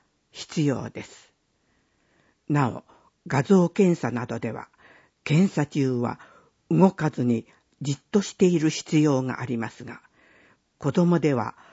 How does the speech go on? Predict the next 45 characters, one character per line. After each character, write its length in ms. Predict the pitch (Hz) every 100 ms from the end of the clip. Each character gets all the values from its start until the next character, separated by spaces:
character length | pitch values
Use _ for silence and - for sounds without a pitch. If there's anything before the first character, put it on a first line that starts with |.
| _ _
そ 220 | _ -
れ 180 | 127 156
が 240 | 143 139 - -
難 360 | 139 151 190
し 220 | 180 196 170
い 40 |
こ 140 | -
と 120 | 180 170
も 220 | 113 -
あ 60 |
り 140 | 117 101
ま 120 | 107
す。 220 | - - _ _ _ _ _ _ _ _ _ _ _ _ _ _ _ _ _
そ 220 | - - 131
の 160 | 160
よ 180 | 180 202
う 40 |
な 160 | 147 117
場 200 | 120 120
合 100 | 117
に 220 | 117 123
は、 180 | 117 - _ _ - _ _ _ _
鎮 300 | - 170 185
静 260 | 196 208 196
薬 300 | 147 - 139
を 60 | 127
用 120 | 135
い 300 | 139 151 135
て 220 | - 123
睡 320 | - - 180
眠 240 | 175 175 170
状 240 | 196 165
態 260 | 151 117 120
に 140 | 120
し 120 | 107
て 120 | - 120
か 120 | 110
ら 160 | 120 _ - - _ _ _
検 340 | - 208 170 156
査 200 | 120 123
を 160 | 123 -
行 220 | 135 151
い 320 | 120 113 -
ま 140 | - -
す。 240 | - -